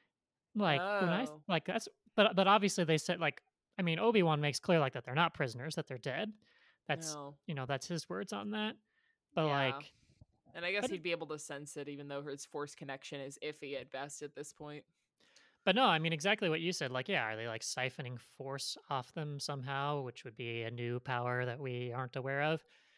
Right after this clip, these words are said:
Speaker 1: Um, yeah, I don't know. It was, it's just always weird, especially, like, the child. Like, I could see, like, all right, cool, you bagged, like,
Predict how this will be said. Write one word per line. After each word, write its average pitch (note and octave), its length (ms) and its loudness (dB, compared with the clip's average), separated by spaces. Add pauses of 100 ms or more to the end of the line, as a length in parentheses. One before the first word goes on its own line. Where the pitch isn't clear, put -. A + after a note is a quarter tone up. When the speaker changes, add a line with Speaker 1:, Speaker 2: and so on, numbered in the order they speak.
(160)
Speaker 1:
Um, D#3+ 560 -2 (880)
yeah, D#3+ 320 4 (100)
I F3 140 6
don't E3+ 100 4
know. D3 260 4
It E3+ 60 2
was, E3+ 260 0 (1000)
it's A3+ 140 0
just G#3+ 260 -4
always E3+ 320 4
weird, D3 180 0
especially, B3 420 2
like, D#3 280 2
the B2 60 -8
child. C#3 520 2
Like, B2+ 260 -4 (480)
I G#3+ 100 2
could G#3 180 0
see, F3+ 240 2
like, D#3 280 4
all D#3+ 80 4
right, C#3 280 4 (100)
cool, C#3 380 0
you C3 200 -2
bagged, C#3 580 2
like, B2 440 -4